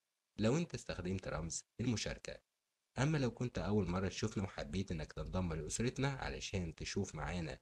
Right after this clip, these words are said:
شرح للدروس القادمة وكمان حلول للتقييمات الأسبوعية القادمة، بكل تأكيد بنسعد بانضمامك لينا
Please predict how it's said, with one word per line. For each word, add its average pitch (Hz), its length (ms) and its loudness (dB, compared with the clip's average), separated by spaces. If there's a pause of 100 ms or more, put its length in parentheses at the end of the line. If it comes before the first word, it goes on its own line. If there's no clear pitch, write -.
(380)
شرح 120 420 2
للدروس 82 500 0
القادمة 139 560 0 (320)
وكمان 110 480 2
حلول 104 380 2
للتقييمات - 680 -2
الأسبوعية 73 600 -2
القادمة، 131 540 0 (460)
بكل 143 400 2
تأكيد 90 480 0
بنسعد 85 480 -2
بانضمامك 87 600 0
لينا 156 360 2